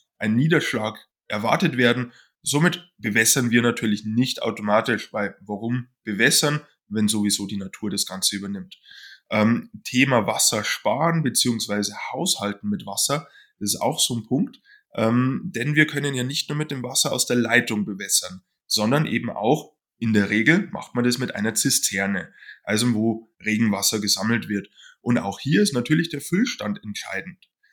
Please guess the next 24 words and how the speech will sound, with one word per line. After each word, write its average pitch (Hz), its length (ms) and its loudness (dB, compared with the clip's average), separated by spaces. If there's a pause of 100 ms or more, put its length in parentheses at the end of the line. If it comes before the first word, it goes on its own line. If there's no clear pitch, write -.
(160)
Das 107 160 -4
Ganze 156 220 0
kann 151 160 0
man 143 100 2
natürlich 131 400 2
auch 113 300 2
überwachen 117 540 -2
und 120 100 -4
dementsprechend 110 580 -4
automatisieren. 147 840 0 (380)
Ähm, 110 320 2
das 107 140 2
kann 104 160 -2
man 104 120 -2
zum 107 120 0
Beispiel, 104 440 0
oder 95 200 -12 (260)
der - 80 -14
beste, 104 640 0
der 104 140 -6
beste 107 380 -2
Sensor 131 400 2
dafür 120 460 2
ist - 240 -2